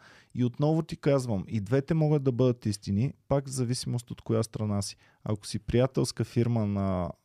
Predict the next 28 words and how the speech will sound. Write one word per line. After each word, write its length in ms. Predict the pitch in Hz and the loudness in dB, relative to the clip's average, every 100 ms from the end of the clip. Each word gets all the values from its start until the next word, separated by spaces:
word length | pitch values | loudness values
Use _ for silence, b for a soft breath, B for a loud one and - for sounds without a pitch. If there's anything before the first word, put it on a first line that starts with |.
| - | -8
на, 240 | 101 95 90 90 85 82 90 | -4 -2 -2 -2 -4 -4 -6
м, 180 | 92 92 98 123 - _ _ _ _ - | -6 -8 -10 -18 -20 _ _ _ _ -6
бившия 420 | 101 123 - 101 | 0 0 0 -2
премиер, 600 | - 95 92 90 113 156 _ _ - | -2 -4 -2 -2 -4 -8 _ _ -8
на 160 | 98 | -6
Кирил 260 | - 98 92 | -4 -4 -4
Петков, 520 | - - - 143 - b b b 110 | -6 -8 -4 -4 -4 b b b -6
разбира 340 | 104 107 151 | -2 0 0
се, 160 | - 143 | -2 -4
че 160 | - | -2
истината 460 | 120 - 117 - 135 | -4 -2 -4 -2 -4
е, 60 | |
че 180 | 139 - | -4 -6
ти 100 | 143 | -6
помагаш 520 | - 131 131 127 120 113 | -6 -2 0 2 0 -2
на 120 | 101 | -2
държавата 800 | 98 101 110 120 127 151 156 175 b b b b | -2 2 2 2 0 0 -2 -4 b b b b
да 360 | 117 123 135 135 | -2 2 4 2
диверсифицира. 920 | 127 127 127 - 113 - - 117 - - b b b b b _ | 0 0 -2 -2 -10 -12 -4 -2 -2 -6 b b b b b _
Ако 220 | 113 113 | -2 -2
си 120 | - - | -4 -6
приятелска 640 | - 123 135 143 - 123 | 2 2 4 0 0 -4
фирма 380 | - 131 135 127 | 0 2 2 2
на 180 | 110 101 | 2 0
Русия, 520 | 95 - 120 143 175 b b b | -2 2 4 4 0 b b b
разбира 420 | 110 107 101 139 143 | -4 -4 2 2 2
се, 180 | 143 | 0
че 580 | 139 - 143 143 143 143 | -4 2 4 4 4 2